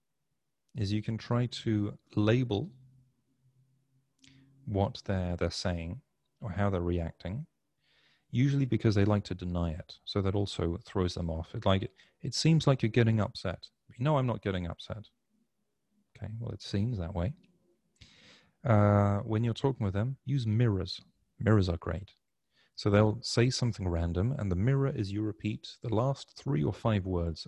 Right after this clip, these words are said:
of their sentence, um, just as a question.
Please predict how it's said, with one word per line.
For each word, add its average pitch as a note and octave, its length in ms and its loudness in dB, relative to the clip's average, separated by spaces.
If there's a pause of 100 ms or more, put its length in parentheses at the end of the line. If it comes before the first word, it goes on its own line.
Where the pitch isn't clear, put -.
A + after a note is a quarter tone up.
of F#2+ 200 -6
their G2 160 -6
sentence, G#2 640 -2 (680)
um, F2+ 500 0
just - 180 -8
as F2 140 -2
a - 20 -10
question. - 520 -12